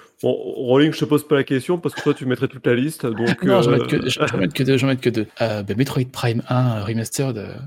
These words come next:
Speaker 2: le trois mars, ça va venir beaucoup trop vite, mais, euh, ouais, il me, il me fait de l'un de l'œil. Et après, euh, c'est pas un jeu en soi, mais le, le fait d'avoir la Game Boy, Game Boy Advance sur le Switch,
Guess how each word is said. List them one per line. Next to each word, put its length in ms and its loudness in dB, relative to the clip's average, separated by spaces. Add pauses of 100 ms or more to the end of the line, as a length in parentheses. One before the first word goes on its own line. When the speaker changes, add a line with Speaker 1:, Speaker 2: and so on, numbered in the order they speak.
(300)
Speaker 2:
le 140 -4
trois 200 0
mars, 440 -2
ça 80 -12
va 220 -10
venir 220 -8
beaucoup 160 -8
trop 120 0
vite, 340 -4
mais, 260 -2
euh, 180 -2
ouais, 240 -2
il 120 -6
me, 200 -8 (140)
il 80 -2
me 60 -2
fait 100 2
de 100 -2
l'un 140 4
de 80 2
l'œil. 340 0
Et 140 2
après, 540 0 (100)
euh, 400 0 (400)
c'est 200 -10
pas 120 2
un 180 4
jeu 180 4
en 280 0
soi, 360 0
mais 140 2
le, 380 -4
le 100 -4
fait 100 0
d'avoir 200 2
la 100 0
Game 160 2
Boy, 200 2
Game 200 -2
Boy 120 0
Advance 240 0
sur 220 -2
le 100 -2
Switch, 340 -4